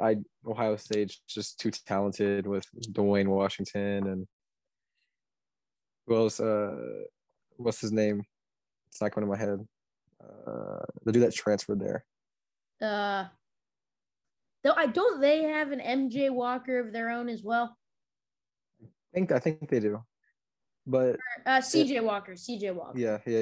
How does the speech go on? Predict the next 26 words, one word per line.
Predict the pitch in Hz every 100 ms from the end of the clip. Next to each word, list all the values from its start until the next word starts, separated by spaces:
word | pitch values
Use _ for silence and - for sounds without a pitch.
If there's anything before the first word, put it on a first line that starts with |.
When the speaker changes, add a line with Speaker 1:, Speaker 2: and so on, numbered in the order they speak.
| 110
Speaker 1:
yeah, | 104
C | 120
J | 107
Walker, | 101 95 110
Speaker 2:
C | 104
J |
Speaker 1:
C |
J | 101
Walker. | 98 - - - - _ _ _ - _ -
But | 131 123 - -
if | 139 131
O | 160
R | 180
U | 156 156
makes | 131 -
this | 135
game | 131 123
close, | - 113 123 - - - -
watch | 120 120 -
Max | 117 110 -
Ab-, | 117 104 101
Abmas. | 113 113 117 - - - - _ _ _
He | 127
may | 123 120
drop | 117 101
forty. | - 110 117 131